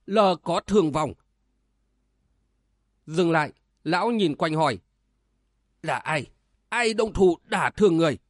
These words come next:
Tái Ngoại Song Tàn vốn cao ngạo, trong mắt không có ai.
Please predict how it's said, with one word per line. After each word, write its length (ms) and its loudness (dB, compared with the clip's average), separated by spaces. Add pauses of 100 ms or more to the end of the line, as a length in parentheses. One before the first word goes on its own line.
(1500)
Tái 180 -2
Ngoại 220 -2
Song 240 -4
Tàn 300 -2
vốn 220 0
cao 160 0
ngạo, 300 -2 (280)
trong 200 -2
mắt 200 -2
không 240 0
có 140 0
ai. 280 -2